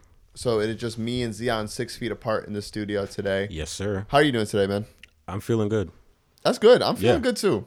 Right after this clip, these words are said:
Speaker 2: You
Speaker 1: I'm
Speaker 2: feel it? I know, I know you're feeling good because today you decided to go to the grocery store. And <clears throat> before, obviously, coming into the studio,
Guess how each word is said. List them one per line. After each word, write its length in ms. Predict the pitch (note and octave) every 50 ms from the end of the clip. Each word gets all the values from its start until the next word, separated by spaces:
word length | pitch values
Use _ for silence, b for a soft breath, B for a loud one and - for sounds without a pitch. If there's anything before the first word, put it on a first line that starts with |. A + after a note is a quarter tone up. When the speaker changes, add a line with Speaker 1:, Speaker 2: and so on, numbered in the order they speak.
| - _
Speaker 2:
You 180 | - A#2+ C#3 D#3+
Speaker 1:
I'm 60 | G3
Speaker 2:
feel 220 | - E3 E3 D#3
it? 160 | D#3+ C3+ - -
I 120 | A#2 B2+
know, 380 | C#3 D3+ D3+ D3 D3 C#3 B2+ - - _
I 100 | G#2+ A#2
know 280 | A#2 G#2+ G#2 G#2 A2 A#2+
you're 160 | C3 C3 B2+
feeling 300 | - - C#3 C#3 C#3+ C#3
good 280 | C#3+ C#3+ C#3+ C#3+ C3 F#2+
because 420 | F#2 E2+ - - F#2 F2 F2 -
today 360 | - - F#2 D#2+ F2 F2+ F#2
you 160 | F#2 F2+ F#2
decided 440 | E2 E2+ - - E2 D#2+ E2 D#2+ D2+ -
to 100 | E2+ D#2
go 260 | D#2+ D#2+ D#2+ D#2 D2+
to 140 | - - D#2
the 80 | D2+
grocery 340 | D2 D2 D#2 D#2+ - - F#2+
store. 400 | - - - G#2 G#2 A2 G#2+ G#2+ b b b b b b b b b _
And 440 | - E2+ E2+ E2 E2 D#2+ D#2 D#2 D#2 - - _
<clears throat> 540 | - - - - - - C#3+ A#2+ F2 D2+ - - _ _ A#2
before, 260 | G2+ G#2+ A#2 - - -
obviously, 400 | - G#2+ A2+ A2 G#2+ G2 - G#2+
coming 240 | E2+ - G2+ G2 G2
into 160 | F#2+ F2 -
the 80 | F2+ E2
studio, 580 | - - F#2+ F2+ E2 D#2+ D2+ D2+ D2 D#2 D#2